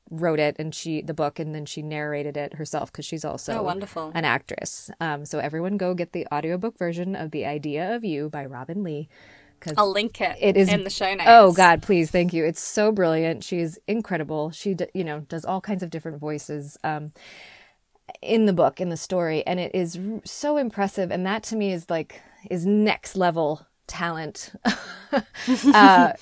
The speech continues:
Speaker 2: <laughs>
Speaker 1: for example, um, so I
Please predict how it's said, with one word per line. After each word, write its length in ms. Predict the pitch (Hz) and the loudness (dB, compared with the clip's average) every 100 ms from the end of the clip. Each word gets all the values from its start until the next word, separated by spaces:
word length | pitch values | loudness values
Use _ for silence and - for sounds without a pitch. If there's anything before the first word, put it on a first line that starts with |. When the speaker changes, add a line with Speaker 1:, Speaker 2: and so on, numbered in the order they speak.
| - | -14
Speaker 2:
<laughs> 160 | - | -18
Speaker 1:
for 120 | - 285 | 2 4
example, 540 | 254 254 240 190 175 - | 8 6 8 4 4 4
um, 380 | 180 170 165 165 _ _ | 4 4 0 -8 _ _
so 340 | - 247 190 - _ _ - | 4 6 6 4 _ _ -2
I 340 | 190 196 196 | 4 6 4